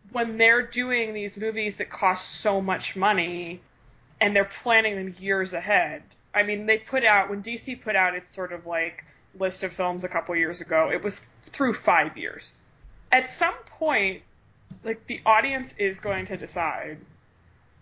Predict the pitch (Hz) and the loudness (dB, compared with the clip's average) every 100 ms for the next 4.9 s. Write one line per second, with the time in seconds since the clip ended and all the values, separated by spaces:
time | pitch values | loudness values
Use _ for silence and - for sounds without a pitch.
0 | _ _ 190 190 - 202 175 170 160 107 | _ _ 2 2 -2 -6 -4 -4 -4 -6
1 | - - - - 123 - - - - - | -10 -12 -12 -10 -10 -12 -16 -18 -18 -20
2 | _ - - 240 247 269 294 311 277 247 | _ -20 -6 0 4 4 2 0 0 0
3 | - 202 190 190 - 202 185 - 160 - | -2 -2 -4 -4 -6 -8 -6 -4 -4 -6
4 | 160 143 - 147 139 90 95 - - | -8 -8 -6 -6 -6 -8 -6 -6 -6